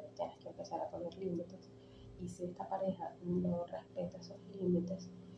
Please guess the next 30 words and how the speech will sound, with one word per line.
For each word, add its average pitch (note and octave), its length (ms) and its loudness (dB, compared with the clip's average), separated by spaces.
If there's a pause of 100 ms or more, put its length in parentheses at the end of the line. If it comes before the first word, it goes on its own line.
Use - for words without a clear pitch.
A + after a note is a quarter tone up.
(360)
eh, E3+ 380 4
o F3+ 100 6
no E3+ 140 6
llega F3 360 2
a F3 40 0
ningún E3+ 280 -6
tipo F3+ 240 -6
de F#3+ 80 4
acuerdo, F#3+ 520 -2
pues - 140 -10
tienes - 260 -12
que - 100 -10
replantearte - 920 -6 (580)
si, F3 480 -2 (140)
eh, - 200 -8 (300)
permanecer - 880 -6
o F3 100 -4
no E3 320 -4
en - 200 -16
esa - 240 -10
relación. - 520 -2 (460)
Entonces - 320 -8
allí E3 220 0
es E3+ 60 -6
donde E3+ 180 2
viene D#3+ 280 -2
la - 80 -4
trampa, F3+ 400 0
porque - 300 -14
bueno, D#3 160 -8